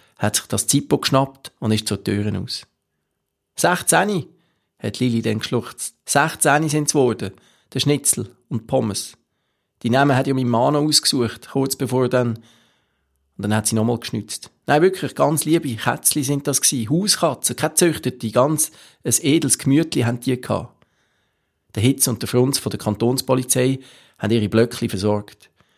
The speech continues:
Sie haben's eigentlich schon von Anfang an vermutet. Es ist eigentlich klar gsi, dass der Fall von dieser alten Frau, die mitten in der Nacht mit dem Spaten und Dreck im Auto an der Ampel einpennt, dass der Fall schlussendlich ganz eine banale Geschichte wird sein.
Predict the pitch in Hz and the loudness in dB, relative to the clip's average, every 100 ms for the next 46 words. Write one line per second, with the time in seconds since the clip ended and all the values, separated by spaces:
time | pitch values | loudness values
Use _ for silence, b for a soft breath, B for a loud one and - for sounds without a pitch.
0 | _ - 131 123 139 147 - 117 120 127 | _ -4 -2 2 2 2 0 2 4 4
1 | 123 131 117 123 147 156 135 - B B | 2 2 2 2 2 0 -6 -8 B B
2 | B 127 147 139 - 117 117 139 - 143 | B -2 0 0 2 4 4 4 0 0
3 | - 127 131 131 139 - 120 110 110 135 | 2 2 4 4 2 2 0 2 2 2
4 | 135 117 110 123 127 B B 123 113 139 | 0 -2 2 2 0 B B -2 0 2
5 | 165 - 139 135 127 139 - 123 110 - | 2 0 -2 2 2 2 -2 -2 -2 0
6 | - 113 147 - 131 110 117 131 - 139 | 2 2 2 0 -2 0 0 0 -2 2
7 | 123 135 135 123 - 127 139 113 127 139 | 2 2 0 0 2 2 0 -2 0 -2
8 | 135 127 135 - B B - - 127 135 | -2 -2 -4 -10 B B -4 2 4 6
9 | 131 127 139 B B - 117 120 120 113 | 4 4 2 B B 0 2 2 0 0
10 | 113 127 123 107 107 117 110 - 117 - | 2 2 0 0 2 0 0 -4 -6 -4
11 | 120 120 - - | -8 -6 -8 -10